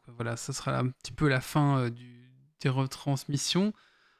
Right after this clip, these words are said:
en sachant qu'on gardera, je pense, quand même un format, euh, Discord, genre, euh, tous les trois podcasts, on va faire un podcast, euh, en, en ligne. Voilà, on va,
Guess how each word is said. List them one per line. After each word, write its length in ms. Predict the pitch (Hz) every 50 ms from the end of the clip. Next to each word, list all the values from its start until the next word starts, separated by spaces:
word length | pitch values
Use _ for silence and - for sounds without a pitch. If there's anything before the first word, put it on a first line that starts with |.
| _ _
en 100 | - 147
sachant 420 | 139 - - 170 151 - - 180 165
qu'on 200 | - 165 160 156
gardera, 300 | 147 147 147 147 151 156
je 80 | -
pense, 160 | - - 143 -
quand 120 | - 147
même 140 | 143 147 147
un 80 | 143 131
format, 680 | - - 156 143 139 139 135 139 139 139 139 135 131
euh, 520 | 127 123 123 123 123 123 127 127 123 123 123 123 123 120 123 123 123 127 _
Discord, 640 | - - - - - - 147 139 139 143 139 135 131
genre, 360 | 127 131 135 131 131 127 127 127
euh, 160 | 123 120 120 120 120 120 120 117 117 117 117 120 - _
tous 220 | - - - - 147
les 200 | 139 135 131 127 - _ _
trois 300 | - - - - 151 143
podcasts, 480 | - 143 135 - - 135 139 135 - -
on 100 | 135 127
va 100 | 120 120
faire 200 | - - 127 123
un 80 | 117
podcast, 540 | 120 - 123 - _ - 127 123 - - -
euh, 580 | 135 135 120 120 123 123 _ _ _ _ - 127 123 - - -
en, 60 | 135
en 20 |
ligne. 180 | 127 123 117 113 113
Voilà, 240 | - 120 113 113 117 -
on 40 | 123
va, 100 | 120 120